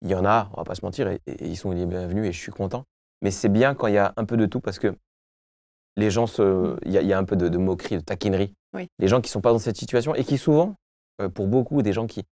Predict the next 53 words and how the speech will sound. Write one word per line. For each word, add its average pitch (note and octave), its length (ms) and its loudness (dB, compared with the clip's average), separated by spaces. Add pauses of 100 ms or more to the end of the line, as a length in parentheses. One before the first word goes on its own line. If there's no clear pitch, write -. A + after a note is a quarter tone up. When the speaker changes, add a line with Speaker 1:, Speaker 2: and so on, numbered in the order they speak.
(240)
Speaker 1:
qui A2+ 60 2
occupent A2 220 0
des G2+ 140 0
jobs, A#2 240 4
euh, G2 140 4
pourtant - 360 -14 (120)
tellement A#2 340 -2
utiles, G#2 360 -4
comme F#2+ 240 -8
des, F2+ 200 -8 (400)
des G2 300 -2
infirmiers, F#2+ 800 -8
des, F2+ 180 -10 (420)
des F2+ 100 -6
infirmières, F#2 560 -6
des, F2+ 160 -2
des F2 240 0
aides-soignantes, F#2 640 -4
Speaker 2:
Ouais, B3 80 -2
Speaker 1:
des, C4+ 60 2
Speaker 2:
vous A3 100 -2
en F3+ 100 -2
avez F#3+ 240 2
eu A#3 100 0
Speaker 1:
euh, G3+ 40 -2
Speaker 2:
aussi, E3+ 220 -4
Speaker 1:
il G#2+ 60 4
y G#2+ 60 4
en G#2+ 120 4
a, C3 160 6
Speaker 2:
euh, A#2 40 2
Speaker 1:
bien A2 120 2
sûr, A2+ 180 0
Speaker 2:
il - 40 0
y F2+ 40 0
en - 20 0
a G2 40 4
Speaker 1:
et, F#2+ 60 2
Speaker 2:
tout, - 120 -6
il F3 60 -4
y F#3+ 40 -2
en F#3+ 60 2
a F#3+ 80 4
Speaker 1:
et, - 20 2
Speaker 2:
tout F3+ 140 0
le G3+ 60 2
Speaker 1:
et - 20 2
Dieu F#3+ 140 2
Speaker 2:
temps, A3 60 2
Speaker 1:
sait G#3 60 0
Speaker 2:
ouais. F#3 80 0
Speaker 1:
si - 80 -8
on, F#3 240 -8